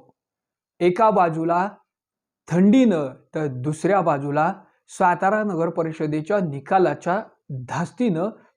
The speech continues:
सातारकर गारठले असल्याचं चित्र आहे. विविध ठिकाणी रात्रीच्या शेकोट्या पेटत आहेत आणि या शेकोट्यांमध्ये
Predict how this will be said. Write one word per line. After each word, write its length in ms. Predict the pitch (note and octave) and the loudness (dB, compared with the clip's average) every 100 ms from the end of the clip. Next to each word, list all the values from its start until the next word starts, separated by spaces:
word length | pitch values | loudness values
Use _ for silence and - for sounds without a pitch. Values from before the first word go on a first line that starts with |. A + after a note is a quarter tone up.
| - | -6
सातारकर 560 | G3 F3 F3+ F3 - G#3+ E3+ | -2 -2 -2 -6 -2 -4 -2
गारठले 480 | D3+ D3 D3+ D3+ E3 | -2 -2 -4 -4 -4
असल्याचं 500 | C#3 - C#3+ C#3 - | -4 -10 -14 -12 -12
चित्र 460 | F3+ _ D#3 D#3 D3 | -14 _ -12 -8 -8
आहे. 300 | C#3+ C3 C3 _ _ _ _ _ - | -8 -8 -16 _ _ _ _ _ -2
विविध 340 | D#3 A3+ B3+ F#3+ | 2 4 2 0
ठिकाणी 420 | D#3+ F3+ F3+ A3 - _ _ _ | 0 0 0 -4 -8 _ _ _
रात्रीच्या 640 | - E3+ E3+ F#3 G3 G#3+ G#3 | -4 -2 -2 -4 -4 -4 -6
शेकोट्या 580 | - - - G3+ G3 F#3+ | -8 -8 -4 -2 -2 -4
पेटत 360 | E3 D#3 C#3 | -4 -6 -8
आहेत 200 | C#3+ C3+ C3 _ _ _ - | -10 -12 -16 _ _ _ -6
आणि 340 | D#3+ F3 D#3 - _ - | -2 -2 -6 -12 _ 0
या 180 | F#3 A3 | 0 0
शेकोट्यांमध्ये 1000 | - E3+ D#3+ F#3+ A3 G#3 F#3+ F3 D3 | -2 -6 -2 0 0 0 0 0 -2